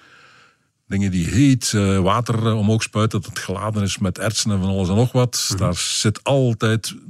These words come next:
Speaker 1: bloeiende oase van leven omheen.
Speaker 2: Ja.
Speaker 1: En wat blijkt? De beste verklaring voor wat men vindt in die spui-, in die, eh, gijzersginder op Enceladus... is hetzelfde als hier beneden op aarde op de oceaanbodem.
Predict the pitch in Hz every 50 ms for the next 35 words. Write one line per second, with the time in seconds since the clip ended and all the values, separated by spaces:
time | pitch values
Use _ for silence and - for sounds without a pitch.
0 | 254 - - 170 113 87 120 170 190 170 151 135 120 113 123 - 101 113 123 123
1 | 117 110 101 95 87 90 92 95 107 127 117 123 123 117 110 101 110 120 127 123
2 | 107 - - 95 85 80 - _ _ _ _ _ _ - _ _ _ _ _ _
3 | _ - - - - - _ _ _ _ _ _ _ _ _ _ _ - 101 95
4 | 80 78 69 73 85 107 127 127 - - - - - - 151 95 92 90 82 71
5 | 76 85 - 160 - - - 117 - - - - - 107 127 156 160 160 156 156
6 | 139 127 143 - 110 92 95 92 - - 87 85 85 80 95 117 143 151 - -
7 | 113 104 98 92 87 - - - 104 107 - - 101 98 90 87 87 85 85 82
8 | 82 80 78 - 107 110 107 - 101 - - - 98 90 87 87 87 82 - -
9 | 95 87 - - 90 80 87 110 139 131 147 147 131 - - - _ _ _ _
10 | _ _ _ _ _ _ _ 160 151 - - - 117 - - - - - 175 151
11 | 139 135 113 - - 131 143 135 104 104 123 143 151 131 113 107 101 - 113 127
12 | 143 139 123 117 127 139 - 131 104 113 123 - 107 - - 104 110 120 127 104
13 | 87 85 80 76 - 82